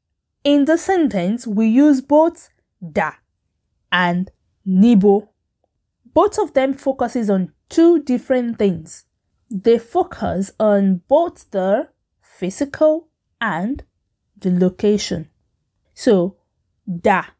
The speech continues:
is about the physicality of the food, and nibo or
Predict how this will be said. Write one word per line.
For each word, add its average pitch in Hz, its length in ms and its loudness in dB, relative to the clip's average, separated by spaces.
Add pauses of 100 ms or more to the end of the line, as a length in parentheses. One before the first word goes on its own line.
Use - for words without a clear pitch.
(340)
is 202 160 -2
about 226 300 0
the 208 60 -4
physicality 254 840 -4
of 165 100 -8
the 180 60 -20
food, 240 380 -4 (380)
and 190 360 0 (200)
nibo 226 760 2 (200)
or 180 300 -4